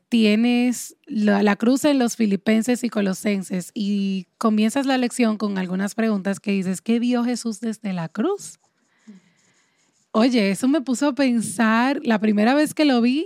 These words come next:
dije, "No, o sea, esto me está matando", porque creo que nunca, eh, o no es común en nosotros, ¿verdad?, hacer este tipo de reflexiones cuando hablamos de la, de la muerte de Cristo, ¿verdad? Y todo lo que sucede en su pasión.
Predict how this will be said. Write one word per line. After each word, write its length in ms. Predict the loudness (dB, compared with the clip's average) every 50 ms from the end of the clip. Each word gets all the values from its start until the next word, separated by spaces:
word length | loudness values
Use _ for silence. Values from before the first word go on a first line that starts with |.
| -4 -2
dije, 260 | -2 0 0 0 0
"No, 180 | 0 -2 -4 -6
o 60 | -8 _ _ _ -20
sea, 440 | -20 -16 -12 -10 -10 -10 -10 -12 -12
esto 240 | -14 -10 -6 -4 -2
me 100 | -2 -2
está 220 | -4 -4 -4 -6
matando", 420 | -4 -4 -2 0 0 0 0 0 0
porque 380 | -2 -2 -2 -2 -4 -4 -4 -6 -12 -20 -20 _ _ _ -4
creo 180 | -2 0 0 2
que 140 | 2 2
nunca, 640 | 2 2 2 2 0 0 -2 -2 -2 -2 -2 -4 -10 _ -2
eh, 220 | 0 0 0 0 2
o 100 | 2 4
no 100 | 4 4
es 140 | 2 2 0
común 480 | 0 0 2 2 2 2 2 2 0
en 140 | 0 0 0
nosotros, 500 | 0 -2 -2 -2 -2 -2 -2 -2 -4 -2
¿verdad?, 340 | -2 -2 -2 0 0 -2 -2 -2
hacer 260 | -4 -2 -2 0 0
este 220 | 0 0 -2 -2
tipo 260 | -2 -2 -2 0 0 0
de 120 | 0 0
reflexiones 680 | -2 -4 -4 -4 -6 -6 -2 0 0 0 2 0 -2 -2
cuando 240 | -4 -4 -2 -2
hablamos 480 | 0 0 0 0 0 0 -2 -4 -6 -8 _ _ _ -20 -20 _ _ _ -6
de 220 | -2 0 2 4
la, 320 | 4 2 2 0 -2 -4 -6 -4
de 340 | -2 0 2 2 2 2 0
la 120 | 0 0
muerte 340 | 0 0 0 0 0 0 0
de 120 | 0 0
Cristo, 360 | 0 0 0 0 0 0 0
¿verdad? 340 | 0 0 0 2 2 2 2
Y 80 | 0 0
todo 240 | 0 0 2 2 2
lo 100 | 2 0
que 100 | -2 -4
sucede 580 | -4 -4 -4 -2 0 0 2 2 2 0 0 -2 -6 -14 -20 -18 _ -2
en 160 | -2 -2 -2
su 160 | -2 -4 -4
pasión. 500 | -2 -4 -2 0 0 0 2 0 0